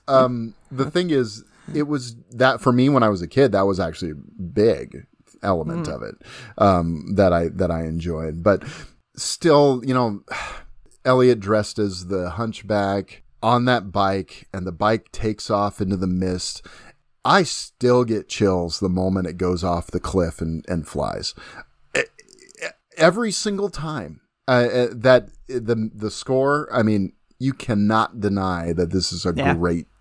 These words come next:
Speaker 1: score.
Speaker 2: Absolutely.
Speaker 1: I actually, personally, I think this is actually John Williams' best score. I think it's his most musically intricate.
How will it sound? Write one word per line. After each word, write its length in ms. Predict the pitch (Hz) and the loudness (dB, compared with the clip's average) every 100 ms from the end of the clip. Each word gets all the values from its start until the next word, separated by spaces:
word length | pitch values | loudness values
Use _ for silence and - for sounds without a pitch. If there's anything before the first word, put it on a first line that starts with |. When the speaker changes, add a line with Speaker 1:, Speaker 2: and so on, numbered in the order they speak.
| _ | _
Speaker 1:
score. 640 | - - - - - - - - - - - | -8 -6 -4 -6 -8 -12 -18 -20 -20 -20 -4
Speaker 2:
Absolutely. 380 | 156 147 131 135 | -4 4 6 6
Speaker 1:
I 40 | |
actually, 340 | 135 - 127 - _ _ _ - | 4 0 -4 -4 _ _ _ -2
personally, 460 | - 143 - 156 139 | 2 2 2 0 0
I 80 | |
think 160 | 117 120 | 0 0
this 160 | 113 110 | -2 -2
is 100 | 101 | 2
actually 320 | 104 98 104 | 2 2 -4
John 300 | 92 95 92 | 0 -2 -2
Williams' 380 | 90 90 87 82 | -4 -4 -6 -10
best 360 | 80 90 87 - | -8 -8 -6 -6
score. 540 | - - 52 - - _ - - - _ - | -8 -8 -12 -12 -18 _ -20 -20 -20 _ -2
I 120 | 107 | -2
think 240 | 92 101 | 0 -2
it's 160 | 101 - | -2 -4
his 200 | 104 107 | -4 0
most 440 | 107 107 107 - | 2 4 2 2
musically 580 | 113 113 104 107 98 90 | 2 2 0 -4 -2 -2
intricate. 600 | 107 - 131 139 131 127 | -4 -6 -6 -2 -2 -4